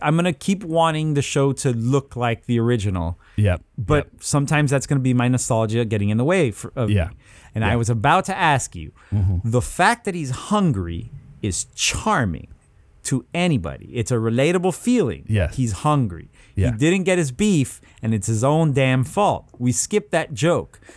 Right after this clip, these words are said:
Speaker 2: Uh-huh.
Speaker 1: which means we skip a much more important joke. It's a hot dog. I love when he steals her, her stuff
Speaker 2: Uh-huh.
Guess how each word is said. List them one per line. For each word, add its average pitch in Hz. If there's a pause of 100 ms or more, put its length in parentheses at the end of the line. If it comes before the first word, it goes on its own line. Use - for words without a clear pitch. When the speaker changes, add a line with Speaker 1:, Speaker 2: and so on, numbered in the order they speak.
(120)
Speaker 2:
Uh-huh. 95
Speaker 1:
which 98
means 180
we 156
skip 170
a 175
much 147
more 170
important 196
joke. 107 (600)
It's 151
a 175
hot 196
dog. 82 (640)
I 135
love 143 (220)
when 131
he 135
steals 220
her, 185 (360)
her 135
stuff -
Speaker 2:
Uh-huh. 101